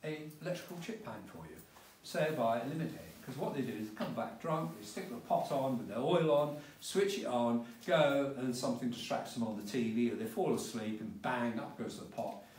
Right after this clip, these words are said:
and the kitchen's, uh, uh, if you ever watch a chip pan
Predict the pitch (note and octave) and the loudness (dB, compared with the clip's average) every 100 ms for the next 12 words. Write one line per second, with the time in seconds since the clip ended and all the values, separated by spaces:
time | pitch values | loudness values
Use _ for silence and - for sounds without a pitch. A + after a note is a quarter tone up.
0 | - G#2+ G#2+ G2 G2 B2 G2+ - G2 F#2 | -14 -8 -6 -8 -8 -8 -8 -10 -10 -10
1 | - A2 G2 - G2+ G2+ - - - - | -10 -12 -12 -12 -12 -12 -12 -16 -20 -14
2 | A2 A#2+ A#2 C#3 A#2 G#2+ G#2 - - - | -10 -8 -4 -2 0 -2 -6 -10 -8 -10
3 | - G2 | -10 -12